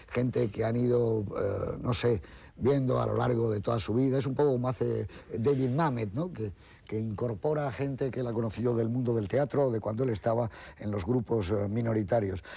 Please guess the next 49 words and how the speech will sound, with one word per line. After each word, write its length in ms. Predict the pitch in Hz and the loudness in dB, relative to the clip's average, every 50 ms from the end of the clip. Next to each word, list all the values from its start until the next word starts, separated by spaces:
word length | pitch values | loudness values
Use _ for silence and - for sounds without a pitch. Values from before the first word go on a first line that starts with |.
| - - | -6 -2
Aquí, 240 | - 120 101 - 139 | -2 0 2 2 2
eh, 220 | 135 120 110 110 | 2 2 2 0
desde 300 | 101 104 107 104 95 107 | 0 -2 -2 0 0 0
luego, 220 | 113 120 113 110 | 2 2 2 2
hay 80 | 107 101 | 0 0
que 100 | 98 107 | -2 -2
hacer 160 | 101 107 107 | -2 -2 -2
una 120 | 104 98 95 | -2 -2 -4
excepción, 480 | 90 - 101 95 - 117 117 117 110 | -4 -2 -4 -2 0 0 0 0 0
que 120 | - 107 104 | 0 -2 -2
es 120 | 95 78 | -2 -2
Frances 640 | 78 - - 107 117 113 101 82 - 107 101 85 - | -2 0 0 2 2 2 0 -2 -4 -4 -4 -6 -6
McDormand, 1000 | 101 101 90 87 95 - - - - - 82 - - 127 131 120 117 127 139 151 - - - - - - - - - - | -6 -6 -6 -6 -6 -10 -12 -12 -10 -10 -8 -2 2 2 2 4 2 0 0 -2 -6 -10 -16 -18 -16 -16 -16 -16 -14 -10
la 100 | - 92 | -8 -6
mujer 260 | 98 95 - 113 110 | -4 -2 0 0 2
de 140 | 104 110 104 | 2 2 2
Joel, 360 | 104 120 117 117 120 123 117 - - - - - - | 2 2 2 2 2 0 -2 -6 -12 -18 -20 -12 -6
que 100 | - 113 | -2 -2
es 80 | 95 85 | -2 -2
una 140 | 85 92 | -2 -2
de 80 | 92 85 | -2 -2
las 200 | 85 87 85 87 | -2 -2 -2 0
grandes 360 | 92 110 117 104 92 90 82 | 2 2 2 2 0 -2 -4
actrices 380 | 95 87 - 104 98 - 92 85 | -6 -4 -2 -2 -2 -2 -2 -2
norteamericanas, 720 | 87 101 95 87 104 101 101 98 95 117 117 117 113 - - - | 0 0 0 0 0 2 0 2 2 2 2 2 0 -2 -4 -4
más 180 | 123 127 113 107 | -2 0 0 2
allá 180 | 110 110 113 | 2 4 4
de 100 | 107 104 | 2 2
que 60 | 90 98 | 0 -2
en 60 | 104 | -2
esta 180 | 107 - 113 | -2 -2 -2
película 340 | 104 104 110 104 - 117 110 | 0 0 -2 0 0 0 0
ganara 300 | 101 101 101 104 107 98 | 0 0 0 0 0 0
el 80 | 92 95 | 0 0
Oscar. 280 | 104 95 - 101 98 92 | -2 -2 -2 -2 -2 -2
Pero 200 | - 113 117 110 - - - - - - | -2 -2 -2 -2 -4 -6 -14 -12 -6 -4
esta 180 | 147 131 170 | -2 0 2
mujer 240 | 160 143 107 - 123 | 2 2 2 2 2
embarazada, 540 | 117 110 107 107 107 101 87 - 127 127 123 | 2 2 2 2 0 0 0 0 0 0 0
esta 160 | 123 - - | 0 -2 -4
policía 440 | - - 127 120 98 87 107 107 110 | -2 -2 -2 -2 -2 -2 -4 -4 -4
tan 200 | 95 - 95 95 | -4 -4 -6 -4
tierna, 380 | 90 85 110 110 101 98 101 98 | -2 0 0 0 0 -2 -2 -4
con 120 | 92 101 | -2 -2
ese 160 | 120 123 - - | -4 -2 -2 -2
marido 320 | 117 95 95 101 104 95 | -2 0 0 0 0 0
en 60 | 95 | 0
la 100 | 95 87 | -2 -2
cama, 300 | 85 - 101 98 98 98 | 0 0 0 0 0 -2